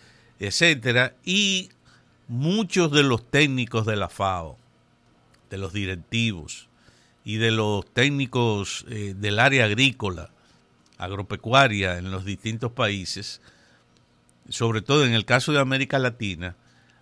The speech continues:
han pintado una perspectiva negativa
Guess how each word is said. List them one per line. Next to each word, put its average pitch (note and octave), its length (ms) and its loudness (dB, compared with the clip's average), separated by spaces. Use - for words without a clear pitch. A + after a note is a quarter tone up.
han E3+ 220 4
pintado D3+ 600 8
una D3 240 4
perspectiva A#2+ 1000 0
negativa B2+ 1040 2